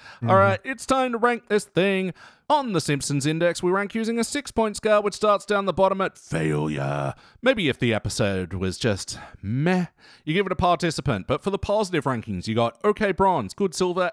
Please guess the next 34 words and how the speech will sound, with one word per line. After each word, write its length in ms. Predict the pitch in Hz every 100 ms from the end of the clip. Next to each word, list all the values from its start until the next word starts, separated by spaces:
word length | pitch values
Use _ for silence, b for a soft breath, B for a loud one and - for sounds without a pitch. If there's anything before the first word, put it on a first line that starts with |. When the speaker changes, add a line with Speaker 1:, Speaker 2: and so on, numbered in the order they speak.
| -
Speaker 2:
excellent 460 | 214 - 202 180
gold, 320 | 185 180 180 - B B -
but 160 | 156
for 80 | -
the 80 | 156
best, 360 | 165 143 - - -
of 320 | 202 214 175
the 80 | 185
very 260 | 190 175
best, 240 | 151 123 -
the 140 | 151
episodes 420 | 156 - 156 151
which 180 | 160 -
the 80 | 147
Simpsons 380 | - 165 147 131
could 180 | 143 165
not 200 | 302 285
exist 320 | 226 208 -
without, 340 | 185 185 185 b b b -
you 160 | 87
give 180 | 87 90
cubic 320 | - 90 92
zirconia. 720 | - 92 - 92 92 90 87 80 B B -
I'm 100 | 180
gonna 120 | 202
go 120 | 202
first. 300 | 185 196 190
Let 100 | 190
me 60 | 170
show 160 | 180
you 100 | 170
how 120 | 170 165
it's 120 | -
done. 340 | 160 165 156